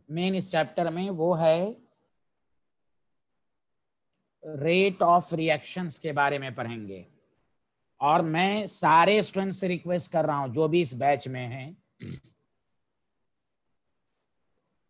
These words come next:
Saturday, Sunday और Tuesday,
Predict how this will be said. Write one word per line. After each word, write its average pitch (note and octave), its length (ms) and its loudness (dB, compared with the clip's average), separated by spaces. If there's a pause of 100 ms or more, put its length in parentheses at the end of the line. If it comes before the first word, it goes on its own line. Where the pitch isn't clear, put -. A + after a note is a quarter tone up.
(300)
Saturday, F3 880 2
Sunday E3 840 -2
और D#3 180 0
Tuesday, B2+ 800 -6